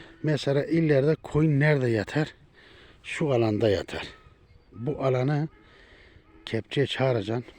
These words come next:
Bu alanı iki metre komple buranın toprağını alacaksın. Mesela yirmi metre kare.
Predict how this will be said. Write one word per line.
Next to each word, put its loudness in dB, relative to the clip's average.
Bu -6
alanı 0
iki -2
metre 0
komple -4
buranın -2
toprağını -2
alacaksın. 0
Mesela -2
yirmi -4
metre -6
kare. -8